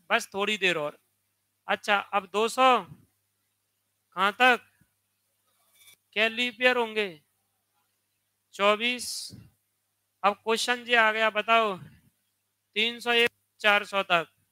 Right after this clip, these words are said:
तो बेटा यहाँ पर चौबीस और वो चार सौ खुद एक है, तो जै तो क्या होंगे? पच्चीस होंगे।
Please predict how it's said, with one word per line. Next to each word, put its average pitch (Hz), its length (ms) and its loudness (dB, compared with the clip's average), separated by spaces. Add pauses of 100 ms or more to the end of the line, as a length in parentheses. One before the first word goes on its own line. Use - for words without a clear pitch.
(1700)
तो 214 60 -4
बेटा 220 300 2
यहाँ 185 340 2
पर 240 220 2 (180)
चौबीस 233 840 -2
और 214 80 -2
वो 233 80 -4
चार 220 460 4
सौ 247 200 -2
खुद 208 240 -6
एक 196 280 0
है, 196 460 -2 (640)
तो 180 40 -16
जै 170 200 -2
तो 190 160 -6
क्या 226 160 2
होंगे? 214 420 -4 (1700)
पच्चीस 208 340 -8
होंगे। 220 240 -6